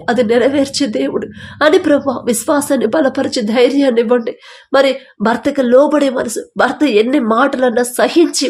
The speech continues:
ఓర్చుకునే మనసు, హృదయాన్ని ప్రభా బిడ్డలకు దయచేయమని అడుగుచున్నాం. మరి త్రాగుడు మీద బిడ్డలకు అసహ్యత కలిగించండి, చెడలవాట్ల మీద బిడ్డలకు అసహ్యత పుట్టించండి నా ప్రభా. మరి మీ వైపు తిరగాలి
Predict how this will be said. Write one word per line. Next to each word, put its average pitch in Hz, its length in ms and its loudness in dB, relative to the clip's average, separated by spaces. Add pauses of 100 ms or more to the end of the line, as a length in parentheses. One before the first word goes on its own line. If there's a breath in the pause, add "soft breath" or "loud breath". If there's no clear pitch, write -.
(180)
ఓర్చుకునే 254 480 2 (100)
మనసు, 220 280 -4 (360 loud breath)
హృదయాన్ని 269 560 2
ప్రభా 220 260 -2 (140)
బిడ్డలకు 226 380 -2
దయచేయమని 240 500 -2
అడుగుచున్నాం. 226 420 -2 (320 loud breath)
మరి 240 200 4
త్రాగుడు 226 400 0
మీద 240 200 0
బిడ్డలకు 240 360 2
అసహ్యత 302 440 0 (100)
కలిగించండి, 254 580 -6 (360 loud breath)
చెడలవాట్ల 269 600 2
మీద 262 100 0 (140)
బిడ్డలకు 269 340 0 (100)
అసహ్యత 320 440 2 (100)
పుట్టించండి 233 560 -4
నా 233 60 -2 (120)
ప్రభా. 240 280 -2 (400 loud breath)
మరి 254 140 4 (140)
మీ 285 100 4 (100)
వైపు 302 300 2
తిరగాలి 240 360 -2